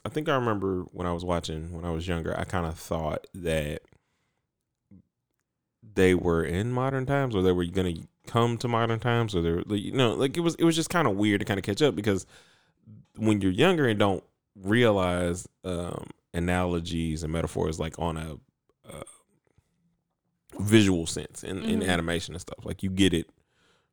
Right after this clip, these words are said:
Speaker 1: reading, or I got it from reading. Um, you just kind of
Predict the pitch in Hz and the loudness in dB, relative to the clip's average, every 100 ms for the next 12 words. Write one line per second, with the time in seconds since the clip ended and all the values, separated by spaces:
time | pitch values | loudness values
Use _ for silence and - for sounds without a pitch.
0 | _ 92 87 73 73 67 - - 80 73 | _ -2 -2 -2 -4 -8 -8 -6 -4 -4
1 | - 55 - - 73 67 - 107 _ _ | -10 -12 -14 -14 -14 -12 -12 -14 _ _
2 | _ _ 90 90 87 87 92 _ _ _ | _ _ -6 -4 -2 -6 -10 _ _ _
3 | _ _ _ _ _ _ _ _ _ _ | _ _ _ _ _ _ _ _ _ _
4 | _ _ _ - - 147 117 113 - 123 | _ _ _ -4 -4 -2 2 2 2 2
5 | 110 92 95 95 90 87 | 2 4 4 4 2 -4